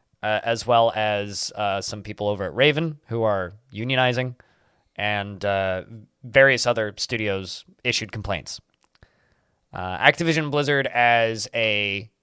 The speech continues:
uh, corporation has since changed that policy from, uh, none of their studios require proof of vaccinations to studios can decide whether or not they want to require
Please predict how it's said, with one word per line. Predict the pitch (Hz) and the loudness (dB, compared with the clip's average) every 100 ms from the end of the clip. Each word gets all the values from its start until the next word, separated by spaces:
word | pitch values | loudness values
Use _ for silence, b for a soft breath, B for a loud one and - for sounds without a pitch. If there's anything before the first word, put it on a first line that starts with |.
| _ - | _ -8
uh, | 92 92 87 | -4 -4 -4
corporation | - 156 151 143 139 165 | 0 0 2 2 2 -2
has | 135 117 | -2 -2
since | - 156 151 139 - - - _ _ | 0 2 0 0 -2 -4 -8 _ _
changed | - 190 190 170 123 - - - | 2 6 6 4 -2 -12 -14 -4
that | 107 85 | -2 0
policy | 110 104 - 143 | 2 2 2 0
from, | 131 135 117 107 98 B B B B B | 2 4 4 2 -4 B B B B B
uh, | - 107 107 101 98 101 _ _ _ _ | 0 4 4 2 0 -4 _ _ _ _
none | - 82 113 131 135 | -20 -14 -2 4 6
of | 139 120 | 6 2
their | 113 | 0
studios | - 113 107 98 | -2 -6 -4 -4
require | 101 - 101 92 | -4 0 0 0
proof | 90 - 104 | -2 -6 -6
of | 101 | -2
vaccinations | 95 - 104 101 127 117 | -4 -4 -6 -6 -8 -8
to | 110 104 B | -6 -8 B
studios | B - 302 269 240 202 | B 0 2 6 6 4
can | - 180 | 0 -4
decide | 147 143 - 156 147 110 98 110 101 | -2 -2 0 6 8 8 4 0 6
whether | 127 123 117 | 8 8 6
or | 110 110 | 2 0
not | 107 117 71 - - | 2 2 2 -4 -12
they | 95 | -12
want | 85 - | -12 -16
to | 87 | -18
require | - 82 55 62 | -10 -10 -10 -16